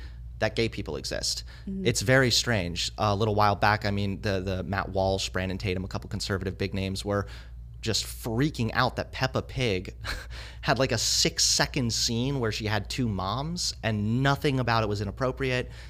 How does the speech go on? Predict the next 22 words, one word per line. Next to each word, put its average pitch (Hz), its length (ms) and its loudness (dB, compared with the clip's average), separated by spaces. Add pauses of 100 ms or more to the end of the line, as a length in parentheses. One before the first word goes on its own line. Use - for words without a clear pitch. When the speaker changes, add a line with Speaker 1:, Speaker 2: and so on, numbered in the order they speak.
(120)
Speaker 1:
She - 120 -4
was 113 100 2
like, 117 160 2
"My 117 100 6
mom 113 560 4
is 107 160 0
a 104 60 4
doctor 104 500 2
and 101 80 0
my 98 140 2
other 101 180 0
mom 98 220 0
makes 98 220 -4
me 104 80 -4
spaghetti," 92 540 -4
or 80 60 -6
it 78 40 -4
was, 101 120 -4
like, 117 120 -2
something 131 260 -2
so - 340 2
innocent. 131 360 0